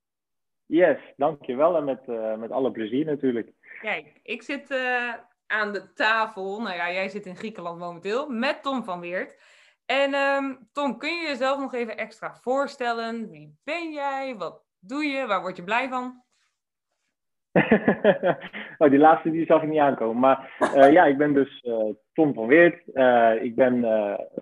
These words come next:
Speaker 1: van beroep professioneel, eh, voetballer. En daardoor, eh, zit ik nu ook in Griekenland.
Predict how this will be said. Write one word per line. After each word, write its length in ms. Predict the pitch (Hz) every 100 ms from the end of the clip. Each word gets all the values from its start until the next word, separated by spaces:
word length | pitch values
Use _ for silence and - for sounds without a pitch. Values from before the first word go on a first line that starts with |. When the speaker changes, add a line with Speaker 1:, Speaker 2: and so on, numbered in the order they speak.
| _
Speaker 1:
van 220 | - 117
beroep 260 | 110 131 -
professioneel, 600 | - 123 - 123 120 113
eh, 140 | 107 107
voetballer. 480 | - 180 185 190 202 - - - - -
En 140 | - 120
daardoor, 520 | 131 131 127 120 117
eh, 160 | 113 107
zit 180 | 120
ik 160 | 117 -
nu 160 | 127 120
ook 120 | 104
in 120 | 104
Griekenland. 480 | 165 165 160 156